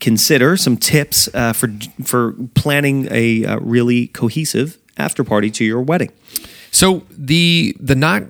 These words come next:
Speaker 2: came out with a really cool article about, like, how to do it. I mean,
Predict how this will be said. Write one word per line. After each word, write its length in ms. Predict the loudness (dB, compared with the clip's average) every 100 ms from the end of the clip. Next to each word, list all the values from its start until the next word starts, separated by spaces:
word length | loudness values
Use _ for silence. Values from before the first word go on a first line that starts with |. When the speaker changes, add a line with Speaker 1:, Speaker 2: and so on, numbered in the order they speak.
| -16 -20 -18
Speaker 2:
came 220 | -2 0 2
out 120 | 2
with 100 | 2
a 60 |
really 200 | 4 4
cool 180 | 4 2
article 360 | 4 2 0 -2
about, 380 | 0 0 0 -2
like, 300 | -4 -4 -8 _
how 200 | -6 0
to 80 | 2
do 200 | 4 4
it. 160 | 4 2
I 100 | 0
mean, 340 | 4 4 2